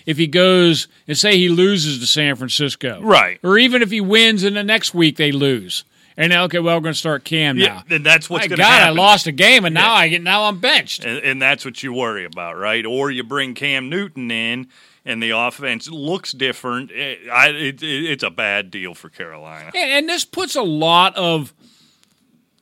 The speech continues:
Speaker 1: this isn't the same thing, I don't think, as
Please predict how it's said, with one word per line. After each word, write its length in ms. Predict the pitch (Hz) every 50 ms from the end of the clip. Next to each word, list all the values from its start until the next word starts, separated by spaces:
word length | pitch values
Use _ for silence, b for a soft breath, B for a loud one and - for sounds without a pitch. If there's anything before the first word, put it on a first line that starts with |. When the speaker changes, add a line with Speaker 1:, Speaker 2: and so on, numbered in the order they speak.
| - -
Speaker 1:
this 320 | 160 190 339 381 - -
isn't 340 | 339 320 277 208 247 254 185
the 80 | 190 175
same 460 | - - - 202 202 202 202 190 156
thing, 420 | - - 180 180 180 180 170 151 147
I 120 | 156 165
don't 260 | 160 156 156 151 143
think, 400 | - - - 156 151 147 127 -
as 640 | 156 147 139 139 135 131 127 127 120 113 - -